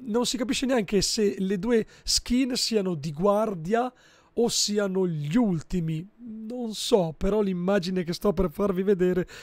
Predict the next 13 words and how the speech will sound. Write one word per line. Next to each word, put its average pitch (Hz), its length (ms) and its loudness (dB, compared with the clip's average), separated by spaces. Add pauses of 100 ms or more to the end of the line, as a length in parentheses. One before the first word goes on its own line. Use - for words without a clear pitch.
ci - 180 0
lascia 208 280 2
un 180 60 -2
pochettino 190 600 -2
più, 220 440 2 (360)
ehm, 175 600 0
le 208 200 0
idee 202 360 2
chiare 165 540 0
ed 156 160 -2
è 170 320 0
questa, 185 500 0
ragazzi, 156 560 -4